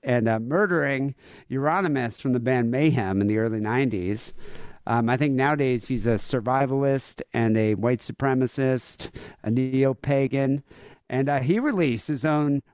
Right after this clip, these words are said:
role-playing game, his own tabletop game called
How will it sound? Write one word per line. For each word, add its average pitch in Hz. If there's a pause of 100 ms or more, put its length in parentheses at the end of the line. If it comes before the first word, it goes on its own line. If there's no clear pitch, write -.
(100)
role-playing 151
game, 147
his 139
own 151
tabletop 160
game 139
called 131